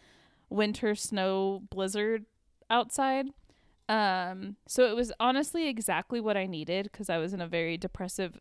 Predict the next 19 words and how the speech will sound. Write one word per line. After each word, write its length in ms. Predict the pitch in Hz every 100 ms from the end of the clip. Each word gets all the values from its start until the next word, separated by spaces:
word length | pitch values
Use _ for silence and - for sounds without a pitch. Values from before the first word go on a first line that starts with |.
| -
state. 600 | - - 202 196 247 - _ -
And 160 | 196 185
so 140 | 208
something 420 | 190 202 190 214 208
that 160 | 190
was, 200 | 185 190
like, 380 | - 160 156 - - - - - - - - - _ _ _ _ -
e-, 300 | 226 220 214 -
easy 440 | 226 226 220 202
to 80 | 190
watch 460 | 175 165 185 - -
and, 640 | - 175 170 160 156 - - _ _ _ -
um, 400 | 170 110 78 - -
heartwarming 760 | - 190 - 214 240 262 262 262 _ -
was 180 | 202 190
exactly 380 | 190 160 - 175
what 120 | -
I 60 | 110
needed. 340 | 101 - -